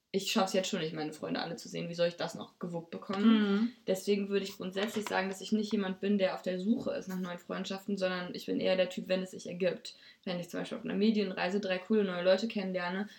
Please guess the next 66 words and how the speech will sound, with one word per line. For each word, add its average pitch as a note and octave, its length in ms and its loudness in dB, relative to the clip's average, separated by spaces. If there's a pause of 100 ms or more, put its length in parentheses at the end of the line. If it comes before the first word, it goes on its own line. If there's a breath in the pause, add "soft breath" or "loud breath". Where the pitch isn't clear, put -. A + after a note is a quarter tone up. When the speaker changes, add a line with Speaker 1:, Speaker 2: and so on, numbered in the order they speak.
(120)
Speaker 1:
dann - 120 -6
kann G#3+ 120 2
das G#3 140 0
auch - 60 -4
schon G3+ 140 -4
mal F#3 100 -2
sein, F3+ 180 -2
dass F#3 120 -6
ich F#3+ 60 -4
mich F3+ 100 -10
so A3+ 160 6
sehr F#3 220 6
in F3 80 -4
die F3+ 60 -4
drei F3+ 220 -2
verknalle, F#3+ 640 2 (300 loud breath)
dass F#3 160 0
ich - 80 -8
dann F#3 220 0
nur G#3 100 8
noch F#3+ 160 8
mit F3 160 -4
denen E3 160 -6
Zeit - 200 -4
verbringen F3+ 340 0
will. F3 100 6
Und F#3+ 100 4
so F#3 120 -2
war's F#3 240 6
ja F3 80 2
dann C3+ 160 2
auch, - 240 0
ne? G#3+ 160 8
Speaker 2:
Ja, A#3 180 12 (100)
unverhofft D4 540 8
kommt B3+ 220 2
dann B3 120 8
doch B3+ 160 4 (220)
lieber A3+ 320 4
wieder G#3+ 220 2
oft, G#3+ 220 0
ne? A#3+ 120 8
Speaker 1:
Ja, F#3+ 320 6 (160 loud breath)
oder G3 180 8
auch F#3+ 60 2
am G3 160 2
Wochenende, G3 420 2
als F3+ 140 -2
deine F3+ 220 -2
Mädels G#3 320 4
da F3+ 180 -2
waren. F3+ 180 -4 (360 soft breath)
Ähm, G3 240 0 (100)
ich A#3 160 6
hatte A3+ 160 6
das G3+ 140 0
Gefühl, G#3+ 180 -2
dass F#3+ 160 2
wir G3+ 80 0
uns G#3 180 -2
auf - 120 -8 (100)
Anhieb A#3 380 10
so A#3 160 6
gut C4+ 160 6
verstanden G#3 520 0
haben, F#3 340 -2